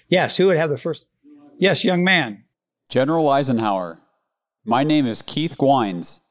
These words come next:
Speaker 2: and I'm an investigative reporter with the Ashton Times-Gazette in Ashton, Ohio.
Speaker 1: Wow, you're a long ways away.
Speaker 2: Yes, sir, I am. But I want to do something, sir, because I'm one of your former soldiers.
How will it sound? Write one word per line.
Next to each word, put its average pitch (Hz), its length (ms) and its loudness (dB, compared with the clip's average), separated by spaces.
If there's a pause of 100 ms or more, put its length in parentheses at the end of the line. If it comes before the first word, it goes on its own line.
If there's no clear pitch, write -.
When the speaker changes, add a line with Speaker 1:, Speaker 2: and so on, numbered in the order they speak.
(520)
Speaker 2:
and 110 140 -4
I'm 127 180 0
an 120 100 0
investigative 131 800 -2
reporter 110 600 0 (440)
with 110 180 -8
the 107 120 0
Ashton 123 400 0
Times-Gazette 120 840 -2
in 110 180 -2
Ashton, 104 380 -4
Ohio. 90 600 -2 (480)
Speaker 1:
Wow, 127 340 0
you're 135 200 2
a 131 60 0
long 139 200 -2
ways 127 200 -8
away. 101 260 -16 (580)
Speaker 2:
Yes, 113 180 -4
sir, - 260 0
I 95 100 0
am. 101 360 -2 (680)
But 117 280 -2 (580)
I - 80 -2
want 127 160 2
to 123 60 0
do 120 160 0
something, 98 340 -6
sir, 98 340 -6 (320)
because 107 220 -6
I'm 104 160 0
one 113 140 0
of 107 120 -6
your 98 120 -8
former 113 380 -4
soldiers. 101 640 -8